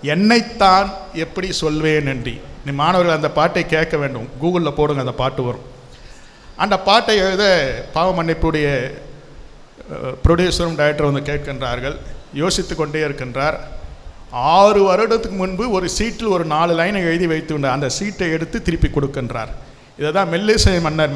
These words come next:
எம் எஸ் சி ரொம்ப நகைச்சுவையாக சொல்லுகின்றார், "கவிஞர் அவர்கள் பாடல் எழுத ஆறு வருடங்கள் பதினைந்து நிமிடங்கள் ஆன பாட்டு"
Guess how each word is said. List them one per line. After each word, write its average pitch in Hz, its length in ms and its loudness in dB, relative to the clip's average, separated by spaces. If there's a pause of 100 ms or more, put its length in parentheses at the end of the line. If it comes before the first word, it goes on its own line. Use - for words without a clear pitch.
(140)
எம் 147 180 0
எஸ் 180 160 2
சி 143 300 -2
ரொம்ப 165 300 0
நகைச்சுவையாக 165 600 0
சொல்லுகின்றார், 143 500 -4 (440)
"கவிஞர் 202 380 2
அவர்கள் 196 400 4
பாடல் 175 460 2
எழுத 170 580 2 (160)
ஆறு 175 480 6
வருடங்கள் 202 540 4
பதினைந்து 180 560 0
நிமிடங்கள் 202 380 2
ஆன 170 240 2
பாட்டு" 147 560 0